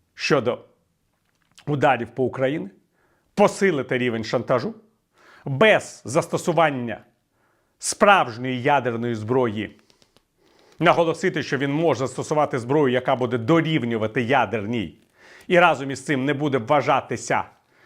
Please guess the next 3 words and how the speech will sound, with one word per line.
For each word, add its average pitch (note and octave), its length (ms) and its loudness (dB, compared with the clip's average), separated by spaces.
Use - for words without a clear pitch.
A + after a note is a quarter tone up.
застосуванням C#3+ 920 0
ядерною C3 560 2
країною A#2 540 -2